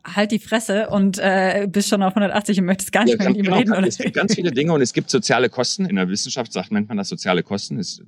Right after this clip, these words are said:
Speaker 2: es kostet dich was, es ist ein Risiko, es anzusprechen, weil du nicht weißt, wie viele dann gegen dich sind und wie viele dann dich für überempfindlich halten oder als, „Oh jemine, die können wir nicht befördern, wenn die jetzt schon wegen so Kleinigkeiten und so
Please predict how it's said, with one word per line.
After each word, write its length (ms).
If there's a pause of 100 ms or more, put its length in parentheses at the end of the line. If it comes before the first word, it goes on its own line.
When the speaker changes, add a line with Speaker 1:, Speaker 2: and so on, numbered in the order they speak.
(140)
Speaker 2:
es 200
kostet 380
dich 160
was, 360 (280)
es 120
ist 140
ein 140
Risiko, 500
es 100
anzusprechen, 640 (360)
weil 200
du 100
nicht 240
weißt, 300
wie 60
viele 220
dann 200
gegen 180
dich 180
sind 200
und 100
wie 80
viele 220
dann 160
dich 180
für 80
überempfindlich 720
halten 320
oder 260
als, 300 (180)
„Oh 100
jemine, 380
die 80
können 200
wir 60
nicht 140
befördern, 460
wenn 100
die 80
jetzt 160
schon 160
wegen 140
so 140
Kleinigkeiten 640
und 100
so 260